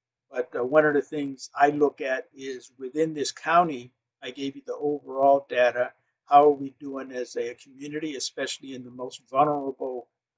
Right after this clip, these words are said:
and ethnic, uh, communities? Um,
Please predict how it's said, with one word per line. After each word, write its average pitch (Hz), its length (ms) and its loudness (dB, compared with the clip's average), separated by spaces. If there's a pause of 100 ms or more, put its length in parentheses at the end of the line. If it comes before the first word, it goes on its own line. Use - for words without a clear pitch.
(300)
and 127 200 -18
ethnic, 151 420 0 (180)
uh, 131 220 0 (200)
communities? 151 680 -6 (540)
Um, 131 340 -4